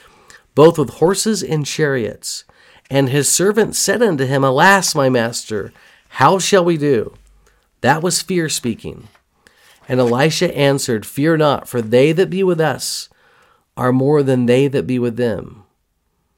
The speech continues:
And some of you, as you know that story, know, "Wait, it was just Elisha and a lad. What is he saying here? Mathematically, this doesn't add up, right?" But he didn't stop there. Elisha prayed and said, "Lord, I pray thee, open his eyes that he may see." And the Lord opened the eyes of the young man, and he saw.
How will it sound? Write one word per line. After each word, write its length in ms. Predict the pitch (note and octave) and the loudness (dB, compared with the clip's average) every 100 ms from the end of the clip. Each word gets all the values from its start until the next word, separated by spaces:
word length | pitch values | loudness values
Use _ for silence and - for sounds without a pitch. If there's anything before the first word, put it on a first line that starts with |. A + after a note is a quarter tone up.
| _ _ _ - | _ _ _ -18
And 160 | G#2 A2 | -10 -6
some 140 | B2 | -2
of 140 | A#2+ | 0
you, 100 | A2+ | 0
as 140 | A2+ G#2+ | 0 -2
you 80 | A2+ | 0
know 180 | A2+ | 0
that 180 | A2 - | 0 -4
story, 280 | - G#2+ G#2+ | -8 -6 -4
know, 220 | A2 A2 | -2 -2
"Wait, 240 | G2+ G2 - | -4 -6 -4
it 80 | A#2 | -4
was 140 | A2 | -4
just 180 | D3 B2 | -6 -6
Elisha 520 | A2 G#2+ C3 C3 F#2 | -4 -2 -2 -4 -6
and 100 | G#2+ | -6
a 60 | G2 | -6
lad. 400 | G#2 A#2 G2+ G2 | -4 -4 -6 -8
What 140 | A2+ | -6
is 120 | B2+ | -6
he 100 | G#2+ | -8
saying 420 | G2 C3 D#3 A#2 | -8 -4 -4 -4
here? 300 | A2 G#2 G#2 _ - - _ | -6 -6 -8 _ -20 -20 _
Mathematically, 640 | - B2+ - B2+ C#3+ - A#2+ | -6 -6 -2 0 0 0 -2
this 200 | A#2 A#2+ | -2 -2
doesn't 240 | B2 A#2 | -2 -2
add 200 | A2 A2+ | 0 2
up, 240 | C3+ A#2+ - | 2 0 0
right?" 300 | A2 C3 A2+ | -2 -2 -2
But 100 | A#2 | -2
he 80 | A#2+ | 2
didn't 240 | F#3+ B3+ | 2 2
stop 420 | - A#3 G#3+ - | -2 -2 -2 -4
there. 400 | - A2 - - _ _ - - _ _ | -2 -2 -4 -14 _ _ -20 -20 _ _
Elisha 640 | B2+ B2 B2 E3+ G3+ - A#3 | -2 -2 0 -2 -2 -4 -6
prayed 640 | - F#3 D3 G2+ - - _ _ _ _ _ _ _ _ _ _ - | -2 2 2 0 -6 -14 _ _ _ _ _ _ _ _ _ _ -6
and 140 | C3+ | -2
said, 220 | - D#3 | 2 2
"Lord, 260 | C#3+ D#3 G3 | 4 4 6
I 120 | E3+ | 4
pray 440 | D3 - G#3+ F3 C#3+ | 0 2 4 6 6
thee, 180 | C#3 D3 | 4 6
open 260 | F#3+ A#3 | 6 8
his 180 | G3+ E3+ | 6 4
eyes 300 | F3+ F3+ C#3+ | 4 4 2
that 100 | D3+ | -2
he 140 | D3+ | 0
may 160 | E3 D3+ | 0 0
see." 280 | - F#3 F3 | -2 -2 0
And 120 | D3 | 0
the 80 | C3+ | 0
Lord 300 | D3 F3+ F#3 | 2 2 2
opened 320 | E3 E3+ G3 | 0 0 0
the 100 | F3 | 0
eyes 300 | D#3+ D#3+ D3+ | 2 0 -2
of 80 | D3 | -6
the 100 | D3 | -2
young 240 | D3 C#3+ | -2 0
man, 340 | D3 E3+ C#3+ A#2 | 0 0 0 -2
and 120 | A#2 | -4
he 120 | C3 | -4
saw. 520 | B2+ F3+ - - - | -6 -4 -2 -4 -6